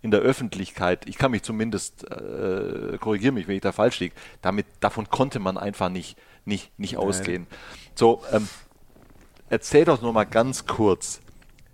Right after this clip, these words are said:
Speaker 1: diese Bad Boy-Geschichte, also die Detroit Pistons in der N B A Ende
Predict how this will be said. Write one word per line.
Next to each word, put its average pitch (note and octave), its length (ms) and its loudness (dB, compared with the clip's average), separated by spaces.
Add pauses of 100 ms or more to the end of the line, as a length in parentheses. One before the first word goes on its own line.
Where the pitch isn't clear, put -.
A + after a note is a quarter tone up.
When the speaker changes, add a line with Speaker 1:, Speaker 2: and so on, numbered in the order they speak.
(600)
Speaker 1:
diese G#2 200 -2
Bad - 380 4
Boy-Geschichte, F2+ 720 0
also F2+ 200 -2
die F#2+ 160 -8
Detroit A2 480 2
Pistons - 640 -4
in G#2 160 -8
der G2 160 4
N G#2+ 100 -2
B G2 180 0
A G2+ 80 2 (220)
Ende G#2 360 0